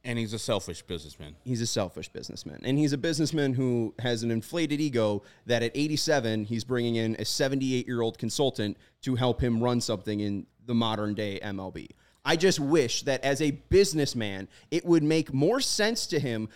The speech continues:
Speaker 2: to look at the year-over-year attendance, see the hundred and seventy-nine thousand people that haven't been to a game this year that were in twenty twenty-two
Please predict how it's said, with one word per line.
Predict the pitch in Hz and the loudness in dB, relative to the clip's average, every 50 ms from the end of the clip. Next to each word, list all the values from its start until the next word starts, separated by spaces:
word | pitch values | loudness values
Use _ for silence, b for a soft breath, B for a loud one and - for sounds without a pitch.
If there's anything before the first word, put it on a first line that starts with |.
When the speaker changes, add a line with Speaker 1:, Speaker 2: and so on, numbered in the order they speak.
| b b | b b
Speaker 2:
to | - 175 170 | -4 -4 -2
look | 143 147 196 220 247 | 4 4 4 4 4
at | 262 - | -2 -4
the | - 226 | -4 -2
year-over-year | 196 185 202 220 233 220 214 208 180 202 190 175 170 170 170 | -2 0 0 2 4 6 6 6 6 4 4 4 2 2 2
attendance, | 170 165 - - 180 165 147 123 113 107 104 - B B B B | 2 0 0 0 2 2 4 2 0 0 -2 -6 B B B B
see | - - 226 208 | -6 -4 -4 -2
the | 180 165 131 | -2 -2 -2
hundred | 123 - 208 240 247 277 262 185 | 0 2 2 2 2 0 -2 -2
and | 175 | -2
seventy-nine | - - - 226 220 220 233 233 240 220 202 196 185 190 196 190 | -2 0 4 4 4 4 4 0 0 2 2 2 2 2 0 0
thousand | - 190 180 180 190 190 165 185 170 - | 2 2 2 2 2 2 0 -2 -4 -4
people | - 196 - - 180 165 156 151 B B B 127 | -6 -6 -2 0 2 2 2 0 B B B 0
that | 156 185 185 | 2 2 2
haven't | - - 196 220 240 233 269 233 156 170 - | 0 0 4 4 4 4 2 -2 -2 2 4
been | 190 214 220 220 | 4 4 4 2
to | - - 208 196 185 | 0 0 2 2 2
a | 170 | 2
game | 151 180 190 190 185 170 151 | 4 2 2 4 2 2 4
this | 160 196 214 - - | 2 2 2 2 2
year | 165 151 147 | 2 2 4
that | 139 156 151 - | 4 2 2 2
were | 131 123 156 208 214 196 170 156 156 B B B | 0 4 6 6 8 8 6 6 4 B B B
in | - 165 160 | 2 2 2
twenty | - - 175 180 185 175 | 2 2 2 2 2 2
twenty-two | - 190 180 170 160 151 - 208 220 190 165 160 | 2 2 2 2 2 0 0 2 4 6 6 6